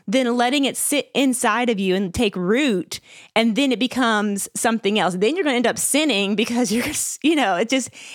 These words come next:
it doesn't play out well. So let's just call it what it is. Go tell your sibling, "Hey, I really like this new toy you got. Can I play with it too?" And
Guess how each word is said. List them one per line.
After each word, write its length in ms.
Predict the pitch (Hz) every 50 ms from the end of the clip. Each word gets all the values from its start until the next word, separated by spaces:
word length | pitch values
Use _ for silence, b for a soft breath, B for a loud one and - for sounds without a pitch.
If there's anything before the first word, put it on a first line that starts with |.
| B B
it 140 | 233 254 208
doesn't 320 | 285 277 294 269 277 233 233
play 280 | - - 247 233 220
out 220 | 208 185 180 - -
well. 260 | 151 151 139 101 - 196 -
So 80 | - 226
let's 200 | 233 285 349 -
just 280 | - 480 453 453 - -
call 280 | - 202 175 180 196
it 120 | 233 - -
what 160 | 269 294 320
it 100 | 320 240
is. 480 | 240 220 226 247 285 311 330 - - B B B B B B B B B _
Go 180 | - 196 214 226
tell 280 | - - 269 247 240 247
your 160 | 254 254 277
sibling, 460 | 254 - 247 233 226 226 240 233 240
"Hey, 180 | 214 214 233 214
I 80 | 208 190
really 280 | 180 196 220 226 214 196
like 240 | 196 196 214 220
this 160 | - 196 - -
new 140 | 196 180 175
toy 240 | - - 214 190 185
you 160 | 185 175 156
got. 300 | 156 165 165 165 165 -
Can 160 | - 202 180
I 80 | 170 185
play 200 | 185 - 226 185
with 160 | 190 202 214 208
it 120 | 185 -
too?" 440 | - 220 202 185 190 208 226 233 233 B B B B B B B B B -
And 480 | 220 240 240 233 226 226 226 226 220